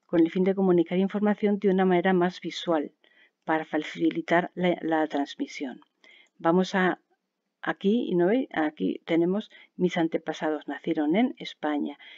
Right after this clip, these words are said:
doce por ciento emigraron a otro país, se casaron a una edad promedio de veinticuatro años. Por medio de una imagen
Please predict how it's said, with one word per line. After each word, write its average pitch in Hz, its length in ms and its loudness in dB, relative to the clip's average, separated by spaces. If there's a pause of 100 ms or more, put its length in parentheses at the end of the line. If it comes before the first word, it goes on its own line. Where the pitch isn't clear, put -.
(240)
doce 160 240 -4
por 170 180 -6
ciento 208 260 -2
emigraron 180 440 2
a - 20 2
otro 180 200 -4
país, 151 520 -6
se - 180 -14
casaron 165 440 -2
a 175 40 2
una 175 160 2
edad 190 200 -2
promedio 175 380 0
de 170 80 0
veinticuatro 151 580 -4
años. 147 180 -2 (380)
Por 170 180 2
medio 180 220 6
de 208 80 2
una 202 140 6
imagen 220 560 4